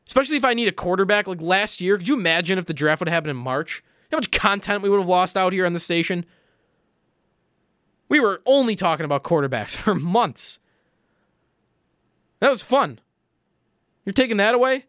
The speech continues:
Free agency's fun. Free agency's nice, but the build-up's not as much. Like, it's not as fun. You know what I mean? In terms of talking about it, entertainment, I think I'd rather have the draft later on.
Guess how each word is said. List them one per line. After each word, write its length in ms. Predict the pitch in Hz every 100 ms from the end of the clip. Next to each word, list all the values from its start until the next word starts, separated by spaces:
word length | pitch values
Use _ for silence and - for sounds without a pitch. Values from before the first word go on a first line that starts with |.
| _
Free 180 | - 302
agency's 380 | 311 311 320 -
fun. 400 | 220 220 285 320
Free 180 | - 233
agency's 320 | 262 254 175
nice, 320 | 156 180 240
but 120 | 214
the 60 | 196
build-up's 460 | 175 285 214 170
not 300 | 180 175 160
as 100 | 135
much. 220 | 156 135 -
Like, 280 | 180 170 170
it's 180 | 185 196
not 120 | 196
as 100 | 160
fun. 220 | 196 131
You 80 | 120
know 60 | 160
what 60 |
I 40 | 175
mean? 240 | 185 185 _ _ _ _ _ _ _
In 140 | - 175
terms 240 | 240 220
of 80 | 160
talking 340 | - 196 202
about 260 | 208 208 214
it, 80 | 208
entertainment, 720 | 175 156 - 165 170 202 214 - _ _
I 60 | 175
think 140 | 202
I'd 120 | 202 180
rather 260 | 180 175
have 160 | 180 165
the 80 | 147
draft 400 | 143 147 143 135
later 280 | 131 117
on. 200 | 113 92